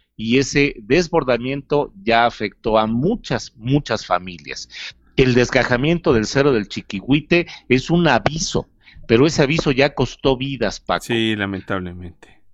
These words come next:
Speaker 1: Ya costó pérdidas. Y tenemos otras zonas de la ciudad que están construidas precisamente en laderas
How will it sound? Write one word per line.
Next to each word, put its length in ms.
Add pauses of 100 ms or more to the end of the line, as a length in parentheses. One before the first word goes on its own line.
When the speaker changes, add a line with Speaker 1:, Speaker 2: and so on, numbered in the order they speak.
Speaker 1:
Ya 140
costó 420
pérdidas. 760 (380)
Y 140
tenemos 600
otras 440
zonas 360
de 80
la 100
ciudad 340
que 140
están 260
construidas 680
precisamente 960
en 180
laderas 720